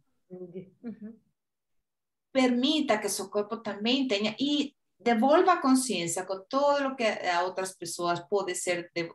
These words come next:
Speaker 2: que não é de você e pergunte o que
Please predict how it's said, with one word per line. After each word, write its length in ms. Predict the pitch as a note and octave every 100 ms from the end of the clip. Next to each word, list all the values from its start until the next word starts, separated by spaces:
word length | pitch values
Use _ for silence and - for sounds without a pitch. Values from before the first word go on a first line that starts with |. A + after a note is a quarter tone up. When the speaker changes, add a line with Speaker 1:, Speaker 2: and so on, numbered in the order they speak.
| _
Speaker 2:
que 160 | F3+ F3
não 160 | F#3
é 80 | G3
de 100 | C4+
você 640 | D#4 D4+ - F#3 F3+ A3+ - - - - -
e 100 | B3+
pergunte 400 | B3 B3 A#3 A3+
o 80 |
que 120 | A3+